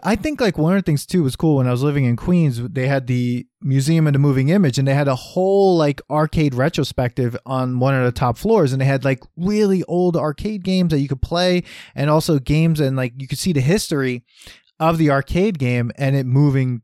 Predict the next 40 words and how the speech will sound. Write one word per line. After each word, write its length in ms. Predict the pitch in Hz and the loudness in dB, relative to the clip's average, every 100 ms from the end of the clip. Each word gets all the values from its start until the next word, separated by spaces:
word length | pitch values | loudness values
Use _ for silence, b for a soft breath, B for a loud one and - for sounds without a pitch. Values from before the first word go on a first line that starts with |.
| _ | _
towards, 460 | - 147 127 120 123 | -2 2 2 0 -2
like, 180 | 117 - | -4 -2
what 120 | 120 | -2
we 120 | 120 | 0
have 300 | 113 110 110 | 0 -2 -4
now. 380 | 131 185 127 - B B B B | -2 -2 -4 -8 B B B B
Um, 560 | 135 131 131 123 120 | -4 0 0 0 0
and 120 | 127 165 | 0 2
then 100 | 196 | 2
I 80 | |
spent 340 | 170 208 160 - | 2 2 2 0
a 60 | 143 | 0
lot 340 | 143 147 143 | 2 4 2
of 80 | 131 | 0
time 240 | 135 127 | 0 0
at 80 | 117 | 0
Grasshopper 460 | 120 120 127 113 113 | 0 -2 -2 -4 -4
Comics 340 | 127 117 110 | -2 -2 -4
playing 240 | - 117 | -2 -2
Magic 320 | 117 117 113 104 | 0 -2 -4 -8
the 80 | |
Gathering 540 | 101 113 110 104 107 101 | -4 -2 -2 -2 -4 -6
and 160 | 107 104 | -6 -4
playing 240 | 117 113 | -4 -4
that 160 | 107 107 | -6 -4
Marvel 600 | 113 117 107 107 107 101 | -2 -2 -2 -4 -6 -8
fighting 460 | - 120 113 107 107 | -6 -4 -4 -4 -4
arcade 480 | 104 104 107 107 | -8 -4 -4 -4
game. 260 | 107 107 104 B B B B _ _ | -4 -4 -8 B B B B _ _
Hours 480 | 170 165 156 127 113 | 0 2 2 0 -2
just 180 | 127 - | -6 -4
standing 360 | 151 139 131 | -4 -4 -4
in 60 | 123 | -6
front 300 | - 127 120 | -4 -4 -2
of 40 | |
that, 80 | 117 | -4
getting 260 | 120 120 113 | -4 -4 -4
my 160 | 110 | -6
ass 320 | - 127 123 - | -6 -4 -2 -2
kicked, 420 | - 110 - | -4 -4 -8